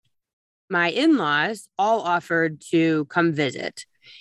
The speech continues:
And I told them, "No, it's totally fine. Don't,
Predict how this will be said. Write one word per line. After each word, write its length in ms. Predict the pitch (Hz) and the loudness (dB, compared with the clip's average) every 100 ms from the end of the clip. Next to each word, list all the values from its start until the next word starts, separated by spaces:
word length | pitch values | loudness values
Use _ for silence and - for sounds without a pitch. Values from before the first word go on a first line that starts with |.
| _ | _
And 340 | 175 180 175 170 | -2 0 0 -2
I 200 | 165 170 | -2 -4
told 300 | 185 180 165 | -2 -2 0
them, 420 | 165 160 170 - | 0 2 0 -4
"No, 320 | 190 170 165 160 | -4 2 2 2
it's 180 | 151 | -6
totally 380 | - 175 170 170 | -4 0 2 0
fine. 540 | 151 156 151 151 147 147 | 0 2 2 0 -2 2
Don't, 440 | 151 151 151 | 2 4 0